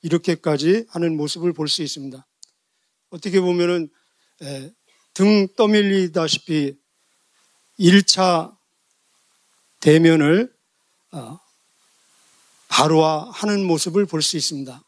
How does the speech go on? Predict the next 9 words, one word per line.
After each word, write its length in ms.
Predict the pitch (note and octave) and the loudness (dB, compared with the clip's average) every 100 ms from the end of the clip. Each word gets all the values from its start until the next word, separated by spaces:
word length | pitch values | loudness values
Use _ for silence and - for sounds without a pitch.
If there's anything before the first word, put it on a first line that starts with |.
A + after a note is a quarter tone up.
| - | -8
오 160 | D#3 | -6
장에서. 400 | D3+ D#3+ D3+ D3+ - _ _ _ _ _ _ _ _ _ _ D#3+ C#3+ D3+ D#3 B3+ - _ _ _ _ _ _ - | -2 -4 -4 -8 -14 _ _ _ _ _ _ _ _ _ _ 4 4 4 -2 -4 -10 _ _ _ _ _ _ 0
그런데 280 | F3 F#3 | 4 6
일 240 | G3 F#3 G#3 | 6 4 2
차 340 | - G3+ F#3+ - _ _ _ _ - | 2 2 0 -2 _ _ _ _ -4
대면의 640 | D#3+ F#3 F#3+ F#3 F#3 E3 | 0 2 4 4 2 0
결과가 420 | F3+ G3 G3+ G3 | -2 2 2 2
어떻게 320 | E3+ D#3 E3 | 0 -2 -4
되겠습니까? 720 | D#3 D3+ D3 - D3 C3+ F3 | -2 -2 -2 -6 -8 -4 -4